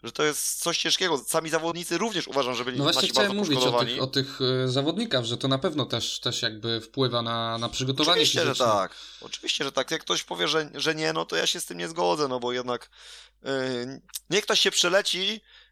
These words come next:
Speaker 1: sześć godzin samolotem. No wiadomo, że zawodnicy trochę inny komfort tych samolotów mają, tak? Ale
Speaker 2: No,
Speaker 1: mimo wszystko
Speaker 2: oczywiście.
Speaker 1: sześć, sześć godzin samolotem i, i no zazwyczaj praktycznie całe pół dnia dochodzisz do,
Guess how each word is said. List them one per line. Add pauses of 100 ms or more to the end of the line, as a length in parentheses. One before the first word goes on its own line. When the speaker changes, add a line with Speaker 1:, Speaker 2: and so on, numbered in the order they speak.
(640)
Speaker 1:
sześć
godzin
samolotem.
No
wiadomo,
że
zawodnicy
trochę
inny
komfort
tych
samolotów
mają,
tak?
Ale
Speaker 2:
No,
Speaker 1:
mimo
wszystko
Speaker 2:
oczywiście.
Speaker 1:
sześć,
sześć
godzin
samolotem (540)
i,
i
no
zazwyczaj
praktycznie
całe
pół
dnia
dochodzisz
do,